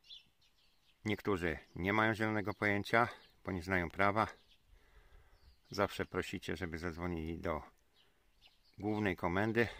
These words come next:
do tego szeryfa, który zna prawo. Zazwyczaj jest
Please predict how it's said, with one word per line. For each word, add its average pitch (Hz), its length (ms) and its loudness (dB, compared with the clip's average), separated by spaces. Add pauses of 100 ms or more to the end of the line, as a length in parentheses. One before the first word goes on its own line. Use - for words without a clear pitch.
(200)
do 92 140 0
tego 87 240 -2
szeryfa, 87 440 -2
który 85 380 -8 (340)
zna 90 420 -2 (140)
prawo. 104 420 0 (1800)
Zazwyczaj 95 640 0 (180)
jest - 400 -4